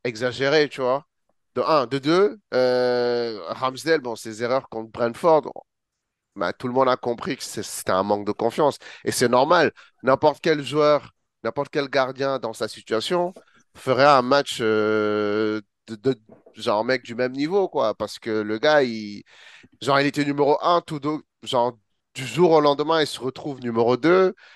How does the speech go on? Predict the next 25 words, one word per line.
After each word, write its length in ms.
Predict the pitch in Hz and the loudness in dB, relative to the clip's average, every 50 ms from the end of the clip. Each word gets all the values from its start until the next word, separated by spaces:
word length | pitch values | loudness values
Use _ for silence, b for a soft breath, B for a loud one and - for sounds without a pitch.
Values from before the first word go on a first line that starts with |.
| b b b b - | b b b b -4
Il 140 | 135 127 131 | -2 2 2
a 100 | 131 135 | 2 4
même 200 | 139 147 151 143 | 4 2 0 2
pas, 500 | - 185 170 170 165 160 160 151 131 127 | 4 6 6 8 8 8 6 4 4 0
je 60 | - - | -4 -6
sais 80 | - | -4
pas, 220 | - 185 190 175 147 | 0 2 2 2 2
moi, 300 | 131 127 120 117 113 110 | 2 0 -2 -2 -2 -4
il 120 | 110 113 | -6 -6
y 60 | 110 120 | -4 -4
a 60 | 123 | -4
même 200 | 123 135 143 - | -4 -4 -6 -4
pas, 260 | - 175 170 170 165 | -2 -2 -2 -2 -2
euh, 440 | 139 127 131 120 107 110 117 110 107 | -4 -6 -6 -8 -10 -10 -14 -14 -12
genre, 280 | 110 - 123 110 110 113 | -4 0 2 4 4 4
un 60 | 113 113 | 4 4
moment 260 | 123 127 139 151 147 | 2 2 2 2 0
de 40 | 135 _ _ - | 0 _ _ -14
transition 580 | - - 139 135 127 127 139 131 - 165 156 143 | -8 -4 -2 -2 -2 -2 -6 -4 -2 -2 -2 -2
pour 180 | - 120 - | -2 -6 -10
que 100 | - 127 | -6 -2
le 120 | 123 123 127 | -2 0 2
mec, 220 | 131 143 143 143 - | 2 2 2 2 0
il 100 | - 113 | -6 -14
puisse 480 | - - - 135 123 - - - - - | -12 -12 -12 -10 -10 -8 -10 -10 -12 -14